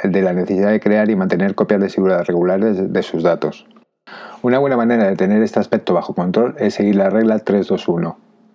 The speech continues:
es decir, por lo menos tres copias en dos formatos diferentes y una de ellas físicamente en otro lugar. Esta regla se basa en la redundancia.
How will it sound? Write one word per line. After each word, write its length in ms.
es 100
decir, 440
por 140
lo 80
menos 300
tres 180
copias 480
en 160
dos 180
formatos 400
diferentes 640
y 220
una 180
de 100
ellas 400
físicamente 580
en 80
otro 180
lugar. 380
Esta 260
regla 340
se 160
basa 320
en 120
la 80
redundancia. 760